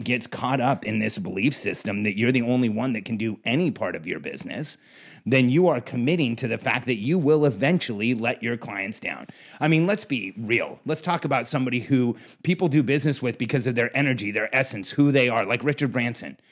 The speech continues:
Do you think that Richard Branson has the thought of, "Oh, how do I scale this? Because people really want me involved. People really wanna be involved with me. They wanna see, you know, my involvement.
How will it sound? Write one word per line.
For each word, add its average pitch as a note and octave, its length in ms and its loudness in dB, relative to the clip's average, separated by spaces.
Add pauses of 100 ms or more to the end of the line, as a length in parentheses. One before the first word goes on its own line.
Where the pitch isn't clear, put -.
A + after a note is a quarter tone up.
(360)
Do A2 140 -2
you G3+ 160 8
think E3 300 4
that C#3+ 100 4
Richard C#3+ 340 2
Branson A#2+ 560 -4 (220)
has C#3 340 0
the C3 100 -2
thought C#3+ 280 -2
of, C3 180 -2
"Oh, F3 160 0
how F#3 160 -6
do A#3 100 -6
I F3 120 -4
scale C#3+ 460 -6
this? - 260 -8
Because B2+ 340 -4 (300)
people G3+ 240 0
really D3+ 260 4
want B2 260 0
me D3 200 2
involved. G#2+ 380 -2
People G3 220 0
really D#3+ 200 4
wanna C#3 220 0
be C3+ 100 2
involved B2+ 340 2
with A#2+ 140 -2
me. D#3 100 4
They B2 140 2
wanna C#3 220 -2
see, C3 360 0
you C3 140 2
know, A2 80 0
my B2 240 0
involvement. C3 540 2